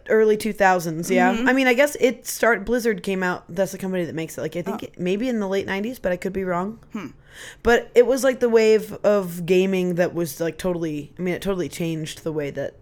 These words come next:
Speaker 1: people
Speaker 2: Yeah.
Speaker 1: gamed
Speaker 2: Yeah.
Speaker 1: together, um, and, and interacted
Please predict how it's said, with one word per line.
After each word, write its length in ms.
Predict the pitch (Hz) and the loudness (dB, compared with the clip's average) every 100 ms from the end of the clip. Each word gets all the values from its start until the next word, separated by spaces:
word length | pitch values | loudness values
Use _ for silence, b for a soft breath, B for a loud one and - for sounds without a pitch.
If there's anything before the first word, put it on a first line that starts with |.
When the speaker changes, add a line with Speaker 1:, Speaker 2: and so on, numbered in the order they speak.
| _ | _
Speaker 1:
people 500 | 175 170 165 143 151 - - - | -16 -4 -4 -4 -8 -16 -20 -10
Speaker 2:
Yeah. 240 | 220 190 - - | -4 -4 -4 -4
Speaker 1:
gamed 440 | 175 170 151 147 - | -2 -2 -4 -8 -8
Speaker 2:
Yeah. 140 | 202 | -6
Speaker 1:
together, 380 | 143 85 85 151 - - - _ - - | -4 -4 -8 -10 -14 -20 -20 _ -20 -14
um, 200 | 147 143 | -10 -6
and, 140 | 185 151 | -6 -4
and 220 | 170 160 | -4 -4
interacted 760 | 160 143 143 - - 113 - | -8 -6 -8 -8 -8 -10 -12